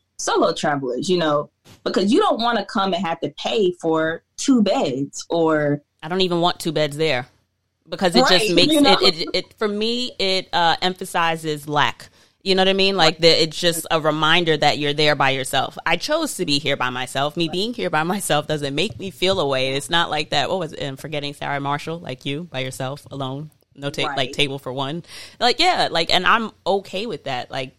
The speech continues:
Speaker 2: that's why I travel solo. So
Speaker 1: Right. And in addition to that, you have a community around you of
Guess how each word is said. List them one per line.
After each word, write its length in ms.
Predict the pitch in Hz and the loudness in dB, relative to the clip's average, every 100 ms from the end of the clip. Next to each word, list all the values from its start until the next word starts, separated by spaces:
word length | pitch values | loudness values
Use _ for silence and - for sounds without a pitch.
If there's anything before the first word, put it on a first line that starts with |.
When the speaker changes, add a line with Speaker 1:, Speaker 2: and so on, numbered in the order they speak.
| - | -8
Speaker 2:
that's 300 | 156 170 - | -6 -6 -10
why 520 | 165 190 202 143 143 | -6 -4 -2 -4 -4
I 140 | - 139 | -6 -8
travel 480 | - 139 139 135 139 | -8 -6 -6 -6 -12
solo. 560 | - 175 175 - - - _ _ _ _ | -4 0 0 -2 -10 -16 _ _ _ _
So 260 | - 196 180 | -4 2 4
Speaker 1:
Right. 240 | 180 - _ | 2 -4 _
And 100 | 196 220 | -6 -6
in 80 | - _ | -10 _
addition 260 | 247 - 269 | -4 2 2
to 60 | |
that, 180 | 202 185 | 2 -2
you 140 | 196 196 | -2 -4
have 280 | 220 262 | -2 -2
a 60 | 240 | -2
community 580 | 240 190 185 208 165 160 | -4 -4 -2 -2 0 -2
around 420 | 151 165 269 214 | -2 0 0 2
you 220 | 156 156 - | 2 2 2
of 340 | 143 147 143 | 4 2 0